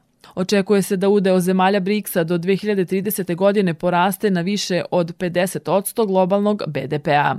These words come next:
Uz to, najavljeno proširenje tog bloka sigurno će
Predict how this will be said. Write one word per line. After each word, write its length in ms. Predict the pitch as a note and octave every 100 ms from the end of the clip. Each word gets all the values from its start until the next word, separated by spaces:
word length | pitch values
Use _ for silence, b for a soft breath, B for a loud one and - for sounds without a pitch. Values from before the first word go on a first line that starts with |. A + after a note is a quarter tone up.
| - b
Uz 220 | - D#3
to, 280 | - F3 G3
najavljeno 560 | G#3+ D3+ B2 C3+ C#3+ C#3
proširenje 540 | - D3 E3 E3+ E3
tog 220 | C#3+ G#2+
bloka 460 | - E3 F3 A#3 A#3+ A#3 b
sigurno 520 | - G3 F3+ G3 G#3
će 180 | G3 A#3